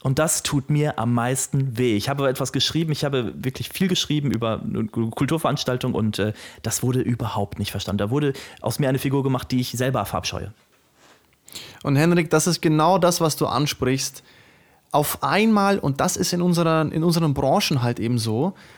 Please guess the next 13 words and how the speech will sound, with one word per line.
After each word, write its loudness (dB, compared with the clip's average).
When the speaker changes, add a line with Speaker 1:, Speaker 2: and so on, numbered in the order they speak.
Speaker 2:
auf 0
einmal 4
wird 2
das 2
Feedback, 0
was 0
du 0
bekommst, 0
für 2
eigentlich 2
deine 4
sachliche 0
Tätigkeit, -2